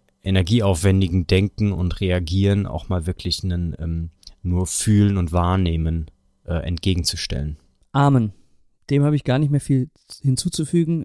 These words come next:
Speaker 2: Ähm, ich würde den Evergreen noch einmal gerne unterstreichen, also dieses Wort, weil die, äh, Episode zum Thema Werbung haben wir im September zweitausendsiebzehn aufgenommen.
Speaker 1: Guck mal, zweitausendsiebzehn, jetzt ist vier Jahre, über vier Jahre später.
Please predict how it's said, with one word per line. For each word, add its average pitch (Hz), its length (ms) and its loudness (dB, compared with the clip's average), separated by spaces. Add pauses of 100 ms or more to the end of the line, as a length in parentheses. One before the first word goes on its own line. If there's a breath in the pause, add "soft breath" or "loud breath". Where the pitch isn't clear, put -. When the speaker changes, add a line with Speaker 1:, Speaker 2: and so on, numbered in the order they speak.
Speaker 2:
Ähm, 123 300 0
ich - 140 -6
würde 131 200 4
den 120 160 2
Evergreen 131 480 2
noch 123 120 4
einmal 120 200 2
gerne 127 240 2
unterstreichen, 127 760 0 (120)
also 117 160 -2
dieses 113 400 -8
Wort, 127 260 2 (800 soft breath)
weil 127 200 4
die, 127 420 4
äh, 127 140 2
Episode 127 400 2
zum - 140 -6
Thema 117 280 4
Werbung 123 320 4
haben 120 100 2
wir 117 80 4
im 113 80 0
September 120 400 0
zweitausendsiebzehn 110 640 -2
aufgenommen. - 400 -20 (480)
Speaker 1:
Guck 156 260 4
mal, 85 220 -2
zweitausendsiebzehn, 120 840 0
jetzt 107 220 -6
ist 101 200 -4
vier - 160 -6
Jahre, 98 320 -6 (240)
über 127 240 4
vier 113 160 2
Jahre 95 220 0
später. - 440 -12